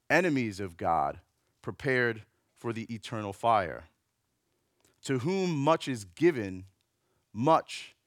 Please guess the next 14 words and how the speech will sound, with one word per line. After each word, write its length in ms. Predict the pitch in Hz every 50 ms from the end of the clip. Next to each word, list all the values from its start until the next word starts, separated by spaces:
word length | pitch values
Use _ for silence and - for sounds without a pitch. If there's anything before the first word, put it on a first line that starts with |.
| _ _ _ _ -
is 160 | - 110 98 98
required. 800 | 110 - - - - 131 131 143 139 123 98 85 76 69 - - _ _ _ _ _ _ _ _ _ _ _ _ _ _ _ _ _ _ -
You 180 | - 147 165 170
have 120 | 147 120
been 160 | 113 131 123
given 560 | 117 104 104 160 185 175 151 127 110 101 95 92 _ _ _ _ - 110
God's 360 | 107 123 120 113 113 101 98
word. 500 | 95 104 135 143 135 110 92 82 80 - _ _ _
You 120 | - 131 143
have 100 | 135 113
been 180 | 123 120 117
given 460 | 107 98 - 185 196 165 139 120 113 110
God's 460 | 98 135 127 117 113 110 - - - _ _ _ -
promises. 960 | - - 151 160 175 156 110 95 - - 95 85 76 73 76 - - -